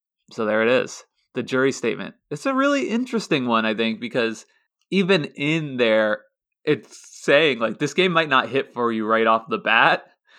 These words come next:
um, which kind of makes me wonder, you know, does this game win the Spiel if not from a, you know,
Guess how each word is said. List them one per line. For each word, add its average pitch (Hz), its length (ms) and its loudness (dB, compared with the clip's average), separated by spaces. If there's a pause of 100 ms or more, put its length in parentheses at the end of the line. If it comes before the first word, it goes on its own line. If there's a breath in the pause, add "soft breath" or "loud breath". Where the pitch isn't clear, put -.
(340 soft breath)
um, 107 480 0
which 151 280 -2
kind 165 240 -2
of 165 60 -2
makes 143 220 0
me 135 100 -4
wonder, 117 640 0
you 131 140 -4
know, 117 100 0
does 131 480 0
this 135 240 -2
game 113 300 -2
win 113 260 0
the 113 80 -4
Spiel 110 540 -2 (360)
if - 240 -6
not 113 360 4 (100)
from 104 380 -4 (100)
a, 104 320 -4 (180)
you 123 160 -8
know, 92 220 -6